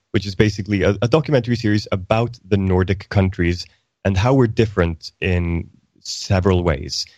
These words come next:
So one of the things that they did was they, they had a, uh, prison warden from America come over and visit the prisons in Norway,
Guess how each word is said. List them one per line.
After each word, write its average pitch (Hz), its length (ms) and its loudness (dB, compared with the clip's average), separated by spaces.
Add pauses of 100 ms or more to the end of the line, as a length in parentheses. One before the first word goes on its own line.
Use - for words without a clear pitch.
(140)
So - 160 0
one 110 160 4
of 110 80 2
the 101 60 -4
things 101 220 0
that 95 120 -2
they 87 100 2
did 104 220 2
was 92 160 0
they, 95 240 0
they 95 160 0
had 95 280 0
a, 90 260 0
uh, 82 80 0
prison 127 420 0
warden 120 380 2
from 95 140 -2
America 101 380 2
come 101 220 0
over 101 240 2
and 92 160 -2
visit 98 400 0
the 76 340 -2 (280)
prisons 113 360 2
in 117 140 2
Norway, 123 420 2